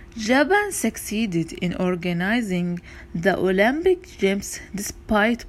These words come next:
popular options and the high cost of this organization. Many officials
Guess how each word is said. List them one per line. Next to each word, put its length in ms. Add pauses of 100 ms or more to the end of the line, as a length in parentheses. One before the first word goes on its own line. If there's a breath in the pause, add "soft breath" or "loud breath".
popular 560
options 520
and 280
the 120
high 240
cost 400
of 240
this 240
organization. 880 (460 loud breath)
Many 280
officials 880